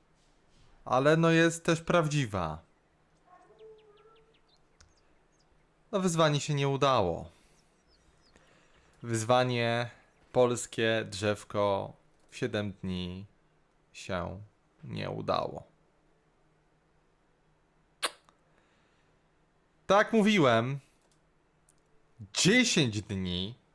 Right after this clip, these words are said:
nie wystarczyło mi kilka lat temu, chyba z trzy lata temu,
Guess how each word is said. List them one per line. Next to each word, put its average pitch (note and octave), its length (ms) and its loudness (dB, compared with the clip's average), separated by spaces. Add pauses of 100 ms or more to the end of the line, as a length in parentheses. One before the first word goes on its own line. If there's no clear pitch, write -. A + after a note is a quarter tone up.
(240)
nie A#2+ 180 -2
wystarczyło B2+ 580 -2
mi A#2 120 -4
kilka C3+ 360 -4
lat A2+ 220 0
temu, F#2 200 -4
chyba G#2 220 -2
z - 80 -4
trzy - 200 0
lata A2 180 0
temu, G2+ 400 -8